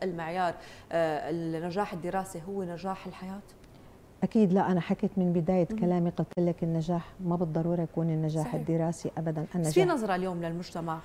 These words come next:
Speaker 2: هلأ ال-، نحن عم نحكي على المجال الدراسي، نحن
Speaker 1: مهم.
Speaker 2: المجال الدراسي عم نهيئ
Speaker 1: مهم.
Speaker 2: هذا الطالب للمستقبل،
Speaker 1: مهم.
Speaker 2: لأنه هو مصير. فأنت وقت بتهيئي طالب صحيح ومصير صحيح ودراسي ونجاح،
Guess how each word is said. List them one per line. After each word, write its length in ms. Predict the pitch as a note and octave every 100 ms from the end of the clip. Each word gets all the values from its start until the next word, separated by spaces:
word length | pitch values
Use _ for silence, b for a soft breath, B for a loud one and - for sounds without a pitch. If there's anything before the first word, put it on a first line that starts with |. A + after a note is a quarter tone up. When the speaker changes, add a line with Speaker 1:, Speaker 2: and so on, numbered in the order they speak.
| - - - -
Speaker 2:
هلأ 220 | F#3+ F#3+ F#3+ -
ال-، 380 | F3+ E3+ D#3+ D#3
نحن 200 | A#3 G#3+
عم 180 | F3 F3+
نحكي 240 | G3+ -
على 140 | E3+ E3
المجال 340 | E3 F3 F#3
الدراسي، 520 | E3 D#3+ E3+ E3+ -
نحن 220 | E3+ D#3 E3
Speaker 1:
مهم. 80 |
Speaker 2:
المجال 320 | E3 D#3+ F#3 F#3
الدراسي 420 | D#3+ F3 F#3 D#3+
عم 180 | D#3 E3+
نهيئ 480 | E3 G3 F#3 D#3+ - B B
Speaker 1:
مهم. 100 | F#3
Speaker 2:
هذا 160 | F3+ E3+
الطالب 400 | E3+ F3 F3 E3
للمستقبل، 680 | D#3+ D#3 - - - C#3+ C3+ B F#3+
Speaker 1:
مهم. 80 | F#3+
Speaker 2:
لأنه 220 | D#3+ E3
هو 260 | F#3+ F3 - F3
مصير. 420 | D#3+ - D#3+ - - B B -
فأنت 220 | - F#3+
وقت 180 | F#3+ -
بتهيئي 380 | F3 - G#3+ F3+ -
طالب 320 | F3 D3+ C#3+
صحيح 540 | - E3+ F#3 E3 - - B B
ومصير 440 | E3 E3 E3 F#3+ E3
صحيح 560 | - D#3+ F#3 F3 - B B
ودراسي 540 | E3 D#3 E3+ F3+ E3+ D#3+
ونجاح، 640 | E3 D#3+ D#3 F3 F#3 -